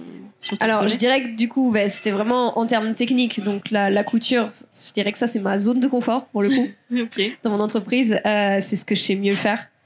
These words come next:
Speaker 2: dans la vie, c'est la couture. Je pense qu'aujourd'hui, je suis arrivée à un, à un niveau où, voilà, je, je sais à peu près me débrouiller, euh, sur tout.
Speaker 1: Mhm.
Speaker 2: Euh, et après, c'est vrai que j'ai pas forcément appris le côté,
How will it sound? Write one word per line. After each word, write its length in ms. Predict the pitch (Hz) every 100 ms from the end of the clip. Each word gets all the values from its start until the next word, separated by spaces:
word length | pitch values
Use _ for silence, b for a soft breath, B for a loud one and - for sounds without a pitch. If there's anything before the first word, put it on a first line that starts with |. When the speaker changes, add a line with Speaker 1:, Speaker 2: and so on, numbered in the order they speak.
| _
Speaker 2:
dans 60 | 214
la 100 | 196
vie, 160 | 190 226 - _ _
c'est 220 | - -
la 80 | 185
couture. 360 | 180 190 208 220 - b -
Je 60 |
pense 160 | - 185
qu'aujourd'hui, 320 | 202 190 185
je 60 | 214
suis 80 |
arrivée 260 | 196 185 190
à 60 | 196
un, 120 | 185
à 100 | -
un 120 | 185
niveau 260 | 190 196 202 226
où, 200 | 214 170
voilà, 220 | 175 208
je, 160 | 196 180
je 140 | -
sais 100 | 180
à 60 | 202
peu 100 | 208
près 140 | 190
me 80 | 214
débrouiller, 500 | 202 196 202 202 208
euh, 140 | 190 185
sur 200 | - 208
tout. 240 | 240 320 B B
Speaker 1:
Mhm. 60 | 214 269 B B -
Speaker 2:
Euh, 640 | 214 208 202 202 202 202 - _
et 840 | - 233 233 233 226 226 220 220 208
après, 760 | - 214 - 247 262 277 262 - _
c'est 160 | - -
vrai 160 | 233
que 160 | 240 226
j'ai 160 | 208 196
pas 220 | - 240
forcément 560 | 240 - 247 233 233
appris 440 | - 226 254 262 247
le 120 | 214
côté, 460 | 214 202 214 208